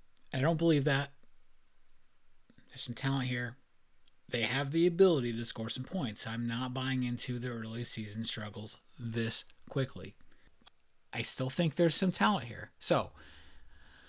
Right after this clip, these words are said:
Titans offensive line, not very good at pass protecting, at least so far this season for Ryan Tannehill. Ryan Tannehill has been sacked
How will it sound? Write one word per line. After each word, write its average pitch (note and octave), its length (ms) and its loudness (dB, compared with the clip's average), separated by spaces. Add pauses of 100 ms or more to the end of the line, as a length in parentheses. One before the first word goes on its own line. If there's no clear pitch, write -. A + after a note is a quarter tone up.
(680)
Titans G#3 260 10
offensive G#3+ 460 10
line, G3+ 400 8
not C3 200 6
very C3 160 2
good B2 140 2
at - 80 -4
pass C3 240 2
protecting, A#2+ 460 0
at A#2 80 -2
least D3+ 260 6
so F3+ 160 10
far E3+ 300 8
this D#3+ 180 6
season D3 320 4
for C3+ 140 0
Ryan B2+ 320 2
Tannehill. B2+ 560 0
Ryan B2 340 -2
Tannehill B2 540 0
has A2+ 380 -4
been A2+ 460 -4
sacked - 440 -4